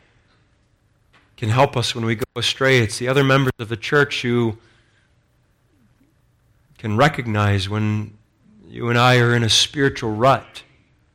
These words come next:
And they can come to us in a loving and a gentle way and pull us back and be used as a means in God's hand to help us to grow spiritually.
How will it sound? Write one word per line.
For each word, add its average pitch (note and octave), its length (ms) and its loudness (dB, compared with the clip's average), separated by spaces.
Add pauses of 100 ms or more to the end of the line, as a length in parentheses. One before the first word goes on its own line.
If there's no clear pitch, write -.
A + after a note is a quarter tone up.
(920)
And F#2+ 120 -2
they A#2+ 80 4
can B2 180 -4
come D3 320 -2
to B2 160 -8
us G#2 220 -4
in G#2+ 80 -4
a G#2 100 2
loving B2 480 2
and G#2 100 -2
a G#2+ 80 -2
gentle B2 460 -4
way B2+ 400 2
and G2 240 0 (1800)
pull - 260 -4
us C#3 140 -2
back B2 540 -2 (1600)
and F2+ 100 -20
be G2 80 -8
used B2+ 420 2
as A2 140 -4
a A2+ 40 -2
means B2+ 640 0 (280)
in G2 180 -6
God's B2+ 380 4
hand C3 260 0
to G2+ 60 -2
help C3 200 -4
us A#2+ 120 -6
to C#3 100 -8
grow B2+ 480 4
spiritually. A#2 760 -4